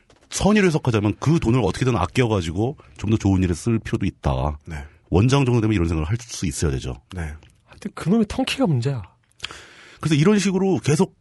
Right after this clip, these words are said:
Speaker 1: 지지고 볶고 지지고 가다 결국 야권이 총선에 패배했잖아요.
Speaker 2: 네.
Speaker 3: 네.
Speaker 1: 그러니까 더 이상 문제를 확대할 필요가 없는 거죠. 물론 이제 그 다음에 대선이 또 연말에 있긴 하지만
Speaker 2: 네.
Speaker 1: 대선은 승산이 여권이 훨씬 더 높았던 부분이 있었고
Speaker 3: 네, 네.
Speaker 1: 그러면서 이 문제는 급격하게 마무리가 되어버리는 거죠.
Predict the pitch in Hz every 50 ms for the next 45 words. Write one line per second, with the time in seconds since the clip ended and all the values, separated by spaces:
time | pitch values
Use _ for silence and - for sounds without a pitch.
0 | _ _ - - 139 147 170 180 185 160 - - 165 127 147 160 143 143 - 151
1 | 151 151 147 _ _ - - _ _ _ _ - - _ - - 139 147 156 143
2 | - 101 107 117 - 147 139 139 123 - - 151 - 135 135 - - 143 143 139
3 | 123 - - 90 76 69 65 60 - _ _ - 92 82 76 69 - - 110 104
4 | 92 90 87 82 82 - _ _ _ _ _ _ _ _ _ - - - 156 135
5 | - 135 139 147 139 127 113 117 123 127 123 120 110 - - - - - - -
6 | _ _ _ - - - - - 165 151 - - - 131 117 92 90 82 80 76
7 | 76 78 101 117 117 113 110 - 110 110 110 110 - - 98 95 104 98 92 -
8 | 101 90 82 82 85 85 85 76 67 - 76 87 90 87 85 87 76 65 62 -
9 | - 90 80 78 - - _ _ _ - - 92 92 92 113 113 110 98 - 110
10 | 110 120 110 107 92 78 73 - - 82 85 82 - - 87 - 69 71 71 -
11 | 90 - - 87 82 76 67 58 69 67 143 143 127 117 117 131 117 - - 127
12 | 117 127 123 110 104 101 98 95 95 92 92 90 - - - _ - - 123 127
13 | 143 139 131 139 107 92 98 90 85 92 98 104 - - - - - 127 117 -
14 | - 107 104 101 82 71 76 82 80 73 73 - 71 65 65 67 - 58 60 58
15 | 60 - - - -